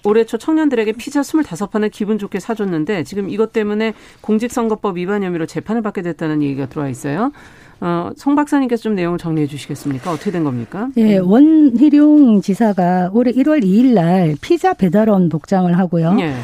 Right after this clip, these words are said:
Speaker 2: 그 청년 취업 창업 지원 기관인 제주시 제주 더 큰 네일 센터를 찾아가서
Speaker 1: 네.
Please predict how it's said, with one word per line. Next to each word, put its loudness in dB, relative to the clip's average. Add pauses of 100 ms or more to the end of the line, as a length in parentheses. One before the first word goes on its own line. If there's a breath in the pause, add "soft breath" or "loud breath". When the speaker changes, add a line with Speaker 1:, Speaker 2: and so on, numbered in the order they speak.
Speaker 2:
그 0
청년 2
취업 -2
창업 2
지원 2
기관인 2
제주시 0
제주 0
더 -6
큰 4
네일 4
센터를 0
찾아가서 0
Speaker 1:
네. 0